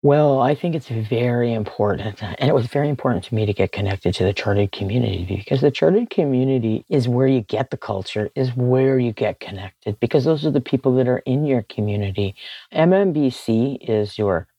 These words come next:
service provider, your person that goes to government, or your, I, how I kinda look at it is, like, if you belong to a union,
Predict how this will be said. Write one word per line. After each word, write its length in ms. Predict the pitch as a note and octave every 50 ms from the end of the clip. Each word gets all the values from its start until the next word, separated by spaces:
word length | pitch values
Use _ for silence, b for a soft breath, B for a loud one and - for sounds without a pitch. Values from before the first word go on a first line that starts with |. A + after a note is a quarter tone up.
| _
service 540 | _ - - - C#3+ C#3+ C#3 C#3+ D#3+ - -
provider, 840 | _ - - A#2+ G#2+ G2+ G#2+ G#2 G#2 G#2+ A2 A2 A2 A2 A2+ A2+ G#2 B B B B B B _
your 260 | - - A#2+ A#2 A2
person 440 | - - - - D3 - - D3 C3+
that 200 | B2+ B2+ B2+ -
goes 320 | - A#2 A2 A#2 A#2+ A2
to 140 | - - C3
government, 640 | A2 - A2 G#2+ G#2+ G#2 G#2 G#2+ G#2+ G#2+ G#2 G2 -
or 240 | - - C3+ A2+ A2
your, 240 | G#2+ G#2+ A2 A2 G#2+ B B B B B B _
I, 140 | C3 C3+ -
how 280 | - - - E3 F3 F#3
I 120 | F#3 D#3+
kinda 280 | - - D3+ C#3 C3+ B2
look 240 | A#2+ B2 A#2+ -
at 160 | C#3 B2+ B2+ C3
it 160 | B2+ B2 B2+
is, 240 | A#2+ A#2+ A2+ A2 -
like, 260 | A#2+ A#2 A#2 - - B B B B B B B B B B B
if 160 | - C3 -
you 80 | C#3+ C3+
belong 480 | A#2 - A#2+ A#2 B2 C3 D3+ F3 F#3+
to 220 | F3+ - - E3+ D3+
a 40 | C#3
union, 720 | B2 A2+ G#2+ A#2 A#2+ A#2+ B2 B2 B2+ B2 B2+ B2+ B2 A#2+